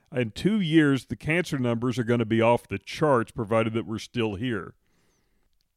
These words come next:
Now, I was gonna try and post this list, all twelve hundred of them, to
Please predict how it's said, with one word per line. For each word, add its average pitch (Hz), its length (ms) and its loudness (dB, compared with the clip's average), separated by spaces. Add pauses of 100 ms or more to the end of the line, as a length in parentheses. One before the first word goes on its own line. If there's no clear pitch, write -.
(380)
Now, 123 180 4
I - 20 6
was 123 160 2
gonna 208 180 2
try 151 220 4
and 113 100 0
post 139 360 0
this 117 260 -2
list, 120 520 -2
all 131 240 4
twelve 120 480 0
hundred 110 320 -4
of 95 200 -2
them, 98 240 -4
to 104 320 0